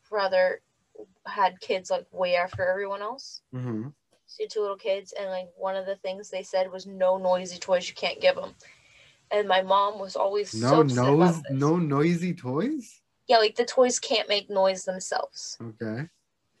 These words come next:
Speaker 1: Like, kids apparently already make too much noise. Don't give us toys that make noise on
Speaker 2: You
Speaker 1: top
Speaker 2: know
Speaker 1: of
Speaker 2: what?
Speaker 1: it.
Speaker 2: You know what? I can sympathize with that.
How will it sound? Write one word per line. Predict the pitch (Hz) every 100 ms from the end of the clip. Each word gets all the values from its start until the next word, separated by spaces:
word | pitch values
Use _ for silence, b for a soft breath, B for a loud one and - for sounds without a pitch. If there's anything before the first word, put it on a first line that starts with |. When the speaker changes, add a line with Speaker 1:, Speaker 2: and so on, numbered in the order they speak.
| _ _
Speaker 1:
Like, | 571 -
kids | 269 220
apparently | 226 220 208 190 190
already | 196 190 185
make | 185 185
too | 214
much | 185 185
noise. | 190 185
Don't | 190 190
give | 190
us | 190
toys | - 190 185
that | 185
make | 160 180
noise | 185 160 165
on | 190
Speaker 2:
You | 170
Speaker 1:
top | 226
Speaker 2:
know | 269
Speaker 1:
of |
Speaker 2:
what? | 285 285 262
Speaker 1:
it. | 214
Speaker 2:
You | 254
know | 285 294
what? | 294 294 247 - _ _ _ _ -
I | 240
can | 269 240
sympathize | - 226 208 175 120 120 120
with | 110
that. | 104 98